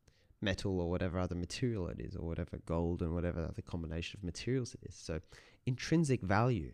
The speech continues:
in my mind, doesn't exist at all. For most things, certainly. So I love this idea of the apocalypse to remind me where value actually lies. And this is why it might be useful for you too.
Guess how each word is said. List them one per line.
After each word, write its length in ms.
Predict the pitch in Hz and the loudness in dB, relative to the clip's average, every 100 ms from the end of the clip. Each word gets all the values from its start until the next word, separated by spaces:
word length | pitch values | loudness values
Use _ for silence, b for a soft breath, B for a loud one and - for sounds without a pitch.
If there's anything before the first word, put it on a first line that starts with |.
| - _ - b b b _ _ | -14 _ -20 b b b _ _
in 120 | 104 | 2
my 220 | 101 107 | 4 4
mind, 260 | 139 - - - | 2 0 -8 -2
doesn't 280 | 113 113 98 | 0 2 0
exist 360 | - 92 - - | -2 -6 -6 -2
at 100 | 101 | 0
all. 220 | 120 - _ _ _ _ _ _ _ _ - - | 0 -4 _ _ _ _ _ _ _ _ -20 -4
For 160 | 90 | 2
most 320 | 92 107 - | 4 4 2
things, 160 | - - | -6 -10
certainly. 580 | - - 92 - - 120 _ _ _ _ _ _ _ _ _ _ B B B B - | -8 -4 -4 -4 -10 -10 _ _ _ _ _ _ _ _ _ _ B B B B -6
So 340 | - 113 107 101 B B B _ - - | 6 8 8 4 B B B _ 0 4
I 80 | |
love 240 | 110 117 113 | 8 8 6
this 160 | 117 | 2
idea 220 | - 101 92 | 0 0 0
of 100 | 92 | 0
the 60 | |
apocalypse 600 | 90 - 110 98 87 - | -2 -2 -2 -2 -4 -6
to 120 | - 80 | -6 -2
remind 300 | 85 87 87 | 0 0 0
me 100 | 85 | -2
where 200 | 82 78 | -2 -2
value 500 | 80 82 82 80 69 | -2 -2 -4 -4 -6
actually 360 | - - - | -8 -10 -10
lies. 640 | - 58 - - - - _ _ _ _ _ _ _ - | -8 -8 -8 -10 -14 -18 _ _ _ _ _ _ _ -8
And 80 | |
this 140 | 80 - | -6 -6
is 100 | - | -4
why 160 | 78 | -2
it 60 | 65 | -2
might 180 | 69 64 | -4 -4
be 100 | 65 | -6
useful 300 | - - 73 | -8 -8 -10
for 140 | - | -6
you 120 | - | -6
too. 300 | - - - | -6 -6 -6